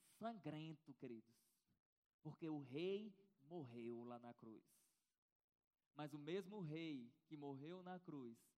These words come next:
ele não ficou lá. Pedro diz algo que arrepia até meus ossos. Aleluia. Vamos ver. Abre lá em Atos dos Apóstolos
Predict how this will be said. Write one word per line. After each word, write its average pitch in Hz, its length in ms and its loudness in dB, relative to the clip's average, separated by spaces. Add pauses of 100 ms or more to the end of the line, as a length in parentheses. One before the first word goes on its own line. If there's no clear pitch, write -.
(240)
ele 160 200 2
não 160 160 -4
ficou 175 280 -4
lá. 117 280 -2 (680)
Pedro 214 380 4
diz 160 280 -8
algo 147 400 -2 (460)
que 190 100 6
arrepia 185 880 2
até 196 400 2
meus 202 340 2
ossos. 139 440 -4 (1600)
Aleluia. 156 580 0 (1120)
Vamos 220 320 0
ver. 139 260 4 (1080)
Abre 240 260 2
lá 202 180 6
em 190 120 0
Atos 190 280 0
dos 170 140 -4
Apóstolos 165 600 0